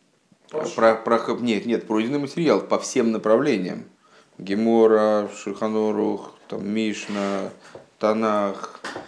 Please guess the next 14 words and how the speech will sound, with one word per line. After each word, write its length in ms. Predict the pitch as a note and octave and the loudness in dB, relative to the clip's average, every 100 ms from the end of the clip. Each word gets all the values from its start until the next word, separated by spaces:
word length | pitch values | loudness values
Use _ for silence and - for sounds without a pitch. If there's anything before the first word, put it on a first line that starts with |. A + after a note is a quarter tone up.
| - - | -18 -10
там, 160 | A2 C3 | -4 -4
ну, 80 | |
все, 260 | D3 - C#3 | -4 -4 -2
там, 220 | G2+ G2+ | 0 -2
ми-, 100 | A2 | -2
миллиард, 560 | A2 A2+ B2 B2 G2+ - | 2 4 6 6 4 0
там, 200 | F#2 F#2 | -8 -6
даже 200 | G2 G#2+ | -6 -6
Нигун. 600 | G#2 A#2 G2+ F2+ F2 D#2+ - | -4 -2 -2 -4 -12 -16 -10
Нигун, 320 | A2+ B2 G2 | -8 -6 -6
ну, 60 | G2 | -4
тоже 220 | A2 G#2+ | -2 -2
надо 220 | G2+ G2+ | -4 -10
спеть. 220 | - - | -12 -14